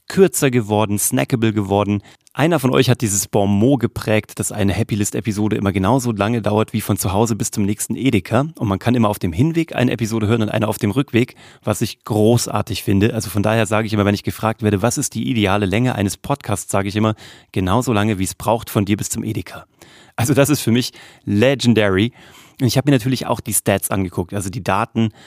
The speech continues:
hab mal geschaut, was hört ihr gerne, wo kommen Leute wieder zurück, wo steigen Leute aus, bei welchen Themen, zu welchen Jahreszeiten.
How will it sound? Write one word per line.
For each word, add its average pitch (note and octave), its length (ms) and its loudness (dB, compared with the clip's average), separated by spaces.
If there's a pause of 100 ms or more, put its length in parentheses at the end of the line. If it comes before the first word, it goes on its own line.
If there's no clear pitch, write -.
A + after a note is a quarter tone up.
(160)
hab - 140 -2
mal A2+ 80 2
geschaut, A2 400 0 (400)
was - 280 0
hört A#2+ 220 4
ihr A2 140 0
gerne, G2 380 0 (280)
wo A#2 100 2
kommen A2+ 240 0
Leute A2 300 0
wieder A2+ 200 0
zurück, G#2+ 560 0
wo G2+ 120 0
steigen G#2 340 0
Leute A2 340 -2
aus, G2 340 -2
bei G#2+ 120 0
welchen G#2+ 260 -4
Themen, C3+ 380 2
zu G#2+ 140 -6
welchen G#2+ 280 0
Jahreszeiten. G#2+ 920 0